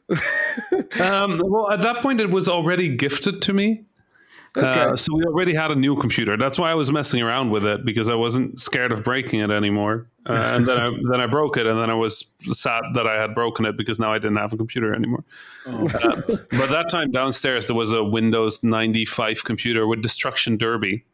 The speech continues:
Speaker 3: <laughs>
Speaker 2: Uh,
Speaker 1: Okay.
Speaker 2: so in terms of games,
Speaker 1: Yeah.
Speaker 2: I was all
Speaker 1: Now
Speaker 2: good.
Speaker 1: you're
Speaker 2: Need
Speaker 1: playing
Speaker 2: for
Speaker 1: with power.
Speaker 2: Speed. Right, Need for
Speaker 1: <laughs>
Speaker 2: Speed, Hot Pursuit, Destruction
Speaker 3: That's
Speaker 2: Derby,
Speaker 3: incredible. Oh, those are
Speaker 2: uh, StarCraft at some point, you know, like,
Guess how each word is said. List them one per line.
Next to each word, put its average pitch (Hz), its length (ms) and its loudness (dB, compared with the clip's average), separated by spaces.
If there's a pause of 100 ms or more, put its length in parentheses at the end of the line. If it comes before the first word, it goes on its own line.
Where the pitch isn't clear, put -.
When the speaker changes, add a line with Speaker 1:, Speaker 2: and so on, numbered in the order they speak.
(160)
Speaker 3:
<laughs> 135 140 -2 (880)
Speaker 2:
Uh, 104 260 0
Speaker 1:
Okay. 135 180 0
Speaker 2:
so 104 460 2
in 98 160 0
terms 139 240 2
of 113 140 0
games, 147 600 2 (220)
Speaker 1:
Yeah. 123 120 0
Speaker 2:
I - 20 0
was 127 200 2
all 131 160 4
Speaker 1:
Now 156 80 4
Speaker 2:
good. 127 100 4
Speaker 1:
you're 104 80 4
Speaker 2:
Need 110 120 4
Speaker 1:
playing 170 160 2
Speaker 2:
for 156 60 4
Speaker 1:
with 151 140 0
power. 170 440 4
Speaker 2:
Speed. - 160 -6 (460)
Right, 123 260 2
Need 139 240 4
for 139 100 2
Speaker 1:
<laughs> - 0 -
Speaker 2:
Speed, 139 460 -2
Hot 127 320 -2
Pursuit, 151 580 2
Destruction 117 540 0
Speaker 3:
That's 123 80 0
Speaker 2:
Derby, 139 720 0
Speaker 3:
incredible. 104 160 -16 (140)
Oh, 107 280 -8
those 110 220 -10
are 107 460 2
Speaker 2:
uh, 98 40 -2
StarCraft 131 920 -2
at 113 80 -2
some 117 260 0
point, 110 540 -2
you 135 60 0
know, 107 180 0
like, 104 340 -6